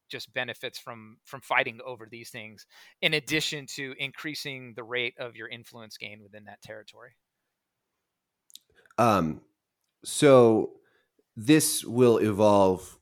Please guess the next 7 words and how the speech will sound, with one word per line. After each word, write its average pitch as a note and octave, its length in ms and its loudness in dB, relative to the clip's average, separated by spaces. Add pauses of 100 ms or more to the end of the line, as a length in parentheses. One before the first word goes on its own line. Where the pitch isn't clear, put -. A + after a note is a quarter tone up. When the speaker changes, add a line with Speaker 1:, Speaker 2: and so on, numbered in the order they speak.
(180)
Speaker 2:
Obviously, F2 420 -2
this D2+ 160 -8
will D#2+ 140 -2
evolve E2 300 2
over D2+ 180 -4
time. D#2 540 -4 (160)
How, G#2 600 2